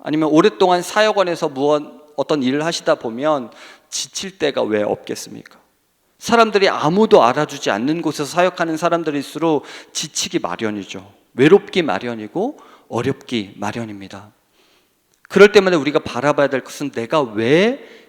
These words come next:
이 사역을 하고 있는가에 대한 동기를 점검해야 됩니다. 그 동기는 무엇일까요?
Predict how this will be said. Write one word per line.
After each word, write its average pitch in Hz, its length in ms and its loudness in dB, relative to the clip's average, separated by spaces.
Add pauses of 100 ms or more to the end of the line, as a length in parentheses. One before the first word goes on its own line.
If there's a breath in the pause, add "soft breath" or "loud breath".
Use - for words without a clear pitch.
이 135 180 -10
사역을 170 540 -4
하고 202 240 -8
있는가에 147 520 -2
대한 143 280 -2 (260 loud breath)
동기를 131 680 -6 (260 loud breath)
점검해야 107 580 -8
됩니다. 98 320 -18 (760)
그 - 140 -6
동기는 151 480 0
무엇일까요? 135 720 2